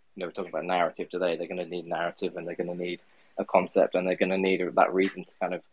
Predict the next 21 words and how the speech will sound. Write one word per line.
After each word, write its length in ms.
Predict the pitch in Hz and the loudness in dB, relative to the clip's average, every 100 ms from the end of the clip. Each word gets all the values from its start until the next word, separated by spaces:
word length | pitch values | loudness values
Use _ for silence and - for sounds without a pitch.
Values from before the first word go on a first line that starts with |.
| _ _ _ | _ _ _
believe 400 | 107 98 95 92 | 0 2 0 -2
and 140 | 90 87 | -6 -4
buy 220 | 87 92 | -2 -2
into 320 | 92 92 90 | -4 -8 -4
it 100 | 78 | -4
in 80 | 90 | -4
the 60 | 90 | -2
same 260 | 98 92 | 0 0
way 160 | 90 87 | 0 -2
that 160 | 85 | -4
you 140 | 87 90 | -6 -6
do, 340 | 92 85 85 - - _ 90 | -4 -2 -4 -8 -20 _ -4
um, 240 | 85 87 | -2 -4
in 240 | - 95 | -6 -4
any 320 | - 92 87 87 | 0 0 2 2
other 260 | 85 80 | 2 0
Web 200 | 87 80 - | 0 -2 -2
two 240 | 95 90 | -2 0
brand. 320 | - 71 95 - | 2 0 0 -8
So, 400 | - 92 87 87 - _ _ _ | -2 0 0 -4 -14 _ _ _
um, 460 | - 87 85 85 | 4 4 4 -6